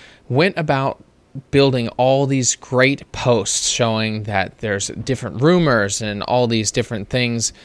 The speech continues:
uh, surrounding, like, Force Ghosts and the pieces and, um, how we were gonna get a chrome or a flat chrome R two D two. And we all are just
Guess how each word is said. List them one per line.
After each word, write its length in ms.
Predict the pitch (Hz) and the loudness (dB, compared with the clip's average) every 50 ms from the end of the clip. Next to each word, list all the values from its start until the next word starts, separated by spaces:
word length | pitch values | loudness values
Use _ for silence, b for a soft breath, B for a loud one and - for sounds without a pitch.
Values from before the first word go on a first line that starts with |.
| B B B - | B B B -4
uh, 240 | - 110 107 104 | -2 0 0 0
surrounding, 580 | 104 - - - 113 110 107 110 110 110 110 110 | 0 0 -2 -2 0 0 0 0 0 -2 -2 -2
like, 240 | 107 107 107 107 - | 0 0 0 -2 -4
Force 400 | - - 160 175 180 156 - - | -2 2 4 4 4 4 2 0
Ghosts 460 | - 131 113 107 104 98 - - - | 0 0 2 2 2 0 -2 -4 -6
and 100 | 107 101 | -6 -8
the 40 | 104 | -8
pieces 720 | - - 170 170 156 - - 135 117 107 101 98 95 - 110 | -6 -4 -2 0 0 0 0 2 2 0 0 0 -2 -4 -6
and, 160 | 101 98 B B B B B B B B - | -8 -8 B B B B B B B B -8
um, 420 | - 104 101 98 98 95 95 - - | -2 0 0 0 0 -2 -6 -8 -10
how 320 | - - 113 110 110 113 | -8 -4 0 0 2 2
we 120 | 113 117 113 | 2 2 0
were 80 | 110 | 0
gonna 200 | 113 120 117 113 | -2 -2 -4 -2
get 220 | 110 110 117 117 104 - | 0 2 2 2 2 2
a 220 | - 113 113 113 | 2 2 2 2
chrome 680 | 107 - - - 135 127 127 131 131 131 135 131 127 B B B B B B - | 0 -4 -4 0 2 2 2 2 2 2 0 -2 -4 B B B B B B -2
or 140 | - 117 | 0 0
a 40 | 113 | 0
flat 400 | 110 - - 135 131 131 - - | 0 0 0 2 2 2 0 -2
chrome 800 | - - - 139 131 127 123 123 123 123 123 120 117 113 127 - _ _ | -4 -4 -2 0 0 2 2 0 0 0 -2 -2 -4 -6 -8 -12 _ _
R 140 | - 139 139 | 4 4 4
two 160 | 131 - 143 | 4 2 0
D 160 | 131 143 147 | 2 2 2
two. 380 | 156 - - - 117 98 87 B B B B B B B B B B B - | 2 0 0 -2 -2 -2 -2 B B B B B B B B B B B -2
And 480 | - 131 131 127 123 123 123 117 - - - - - - - _ _ _ _ | 0 2 2 2 2 0 -2 -4 -8 -12 -20 -20 -20 -20 -20 _ _ _ _
we 240 | - 139 135 143 143 | -2 2 4 6 8
all 480 | 135 135 139 139 135 131 - - - - _ _ _ | 8 8 8 6 6 4 2 -2 -8 -18 _ _ _
are 140 | - 135 131 | -2 -2 0
just 280 | 120 127 127 - - | 0 0 -2 -2 -4